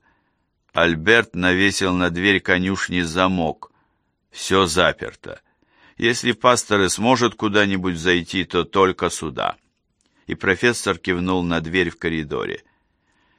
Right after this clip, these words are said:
Я, видишь ли, вовсе не был уверен, что заставлю его сознаться в убийстве.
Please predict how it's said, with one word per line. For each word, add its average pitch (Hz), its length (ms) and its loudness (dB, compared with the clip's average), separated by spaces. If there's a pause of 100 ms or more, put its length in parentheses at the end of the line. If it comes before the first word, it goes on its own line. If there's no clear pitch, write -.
Я, 151 240 -2
видишь 135 420 0
ли, 127 120 0
вовсе 139 420 0
не 107 180 2
был 98 200 0
уверен, 90 440 2
что 85 220 -6
заставлю 85 580 0
его 85 280 0
сознаться 87 640 -4
в 90 60 -6
убийстве. 78 640 -8